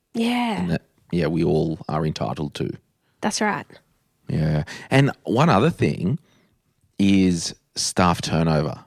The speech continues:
Speaker 1: Oh, good one.
Speaker 2: Because if there's new people in every week and people leaving every week,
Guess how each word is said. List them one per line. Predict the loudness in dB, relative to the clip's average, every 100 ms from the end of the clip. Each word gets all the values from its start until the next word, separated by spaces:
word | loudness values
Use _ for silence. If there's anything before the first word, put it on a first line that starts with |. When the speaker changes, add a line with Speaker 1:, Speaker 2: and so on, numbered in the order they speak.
| _ _ _ -4
Speaker 1:
Oh, | -2 0 0
good | 0 0
one. | 0 -2 -6 -16 _ _ _ _ _ _ -4
Speaker 2:
Because | -2 4 4 4 -2 -2
if | -4 -2
there's | 2 4 4 0 -6 -8 _ -4
new | 0 2 2
people | 0 -2 -2 0 2 4 2 -2 -16 _ _ _ _ _ -2
in | 2 2
every | 2 2
week | 2 2 2 2
and | 0 0 0
people | 2 2
leaving | 4 4 2 2 0
every | 2 2
week, | 4 2 0